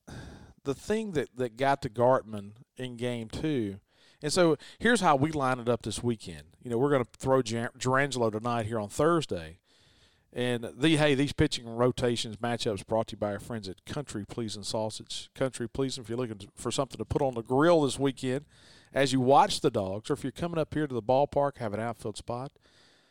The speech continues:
get that great Country Pleasing sausage, the different varieties. Go to country pleasing dot com, and they'll ship it to you.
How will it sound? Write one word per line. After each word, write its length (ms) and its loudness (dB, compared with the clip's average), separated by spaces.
get 140 -4
that 240 0
great 280 0
Country 520 -6
Pleasing 440 -6
sausage, 480 -2
the 220 -2
different 420 0
varieties. 640 2
Go 120 2
to 80 -2
country 420 -2
pleasing 520 -6
dot 260 -2
com, 420 -4
and 180 0
they'll 120 8
ship 280 2
it 120 -4
to 160 0
you. 180 -6